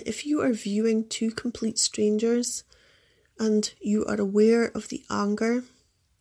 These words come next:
then that anger is probably not that deep. If you are viewing the anger and you are directly related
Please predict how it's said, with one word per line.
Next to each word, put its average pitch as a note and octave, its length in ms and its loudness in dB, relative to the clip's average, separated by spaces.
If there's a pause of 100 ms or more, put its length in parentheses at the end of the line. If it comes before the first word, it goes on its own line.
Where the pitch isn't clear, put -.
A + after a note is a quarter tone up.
(460)
then B3 160 2
that C4+ 240 2
anger A#3 560 0
is A3+ 220 -4
probably A3 800 0 (640)
not G#3+ 640 0
that - 680 -4 (1400)
deep. - 380 -4 (1600)
If A3+ 280 -4
you D4 220 2
are A#3 380 2 (640)
viewing A3+ 460 2
the G#3+ 220 -2
anger A3+ 580 0 (580)
and G#3 120 -2
you A3+ 140 2
are C#4 80 2
directly G#3+ 800 -2
related G#3 840 -4